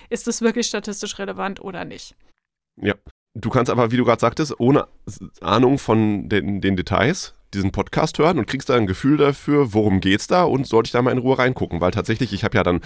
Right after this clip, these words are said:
Speaker 2: was mathematisch bewiesen und anhand von Simulationen geguckt, ist es denn auch im echten Leben so?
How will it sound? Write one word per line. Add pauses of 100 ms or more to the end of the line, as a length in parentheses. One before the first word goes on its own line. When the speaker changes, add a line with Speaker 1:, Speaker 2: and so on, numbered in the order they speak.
(360)
Speaker 2:
was
mathematisch
bewiesen
und
anhand
von
Simulationen (380)
geguckt, (420)
ist
es
denn
auch
im
echten
Leben
so?